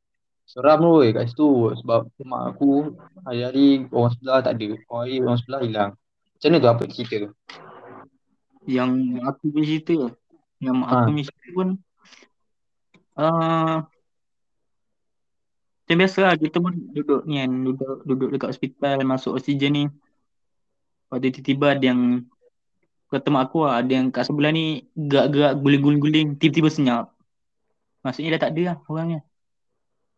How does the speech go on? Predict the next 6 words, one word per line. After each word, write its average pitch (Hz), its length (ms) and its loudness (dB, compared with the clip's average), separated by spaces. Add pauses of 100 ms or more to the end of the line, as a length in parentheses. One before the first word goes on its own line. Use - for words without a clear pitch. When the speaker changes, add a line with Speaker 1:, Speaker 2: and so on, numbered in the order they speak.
(160)
Speaker 1:
Oi. 120 720 2 (640)
Speaker 2:
Dah 120 80 -2
tak 120 160 -10
ada 151 80 -8
orang 160 180 -4
tu. 185 160 -4